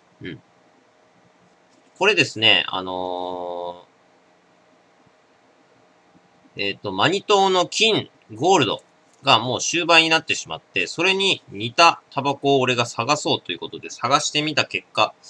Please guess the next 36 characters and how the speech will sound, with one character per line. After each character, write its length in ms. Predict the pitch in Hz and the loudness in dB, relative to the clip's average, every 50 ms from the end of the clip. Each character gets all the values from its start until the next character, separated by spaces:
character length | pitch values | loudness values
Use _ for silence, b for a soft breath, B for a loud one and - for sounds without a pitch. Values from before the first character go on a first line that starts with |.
| B B B _ _ _ _ - | B B B _ _ _ _ -10
二 180 | 101 110 131 131 | -8 -6 -2 2
チ 80 | - | 4
ャ 120 | 185 196 190 | 4 4 4
ン 80 | 180 | 4
ネ 80 | 151 113 | 2 0
ル 100 | 101 85 | 0 -2
で 100 | 95 90 | -4 -2
は 180 | 85 76 73 | -2 -4 -4
で 60 | - - _ | -6 -12 _
す 180 | - - - | -20 -18 -10
ね、 240 | 98 101 92 80 - _ _ _ - | -6 -6 -6 -6 -6 _ _ _ -12
二 120 | 107 120 | -12 -2
チ 100 | 120 170 | 2 2
ャ 60 | 175 | 2
ン 80 | 180 170 | 4 4
ネ 80 | 139 107 | 0 0
ル 100 | 95 85 | 0 -4
の 120 | 82 82 | -10 -12
ス 180 | - - - 110 | -10 -8 -2 0
レ 140 | 120 123 | 0 0
だ 120 | 107 92 87 | 0 -2 -4
と、 220 | - - 92 - - _ _ - - _ _ _ _ _ _ _ _ _ _ _ - | -6 -8 -10 -10 -12 _ _ -20 -20 _ _ _ _ _ _ _ _ _ _ _ -10
こ 100 | 131 127 | -8 -6
ち 120 | - - | 0 4
ら 220 | 151 147 143 - - _ _ _ _ _ - | 6 6 4 4 -2 _ _ _ _ _ -6
が 220 | 127 143 151 143 - | -2 0 0 0 -2
一 280 | 113 113 113 120 - 151 | -6 -12 -8 -6 -2 0
番 240 | 151 143 143 147 - - | 2 2 2 0 -2 -6
似 160 | 131 120 120 | -6 -6 2
て 140 | 120 160 151 | 4 4 4
る 100 | 127 98 | 4 2
と 160 | - 92 85 | -2 -6 -6
い 180 | 82 82 82 80 | -6 -6 -8 -12
う 40 | - | -14
人 240 | - - - 104 | -14 -10 -8 -6
が、 200 | 95 92 87 - | -2 -2 -4 -4